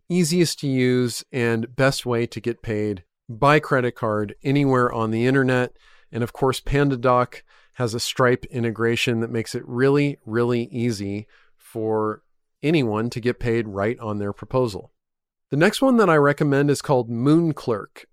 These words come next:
Moonclerk is a pretty small company, but essentially it's a front-end application for Stripe. It allows you to set up recurring payments and subscription payments. So my private coaching clients all pay through Moonclerk.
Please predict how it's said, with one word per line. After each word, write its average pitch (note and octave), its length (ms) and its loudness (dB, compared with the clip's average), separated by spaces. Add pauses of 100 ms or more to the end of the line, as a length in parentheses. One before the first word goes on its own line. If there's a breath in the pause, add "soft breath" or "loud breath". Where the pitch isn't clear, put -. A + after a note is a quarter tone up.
(120)
Moonclerk A3 560 0
is F#3+ 140 2
a D3 60 4
pretty F3 500 -4
small F3 340 0
company, F3 580 0 (520 soft breath)
but D3+ 100 4
essentially G#3 680 2
it's D#3 340 -4
a C#3+ 480 2
front-end D#3+ 760 4
application C#3 800 0
for C3 300 0
Stripe. C3 540 -2 (420)
It C#3+ 100 2
allows D3 360 4
you F#3+ 120 2
to D#3+ 100 2
set D3 280 2
up D3 180 0
recurring D3 460 0
payments D3 480 2
and C3+ 160 -2
subscription C3 640 -2
payments. D#3 640 -2 (240)
So B2+ 640 2 (260)
my C3+ 280 4
private D3+ 500 2
coaching C3+ 400 0
clients D3+ 680 -2 (260)
all C#3 240 4
pay C3+ 320 0
through C3+ 260 -2
Moonclerk. C#3 800 0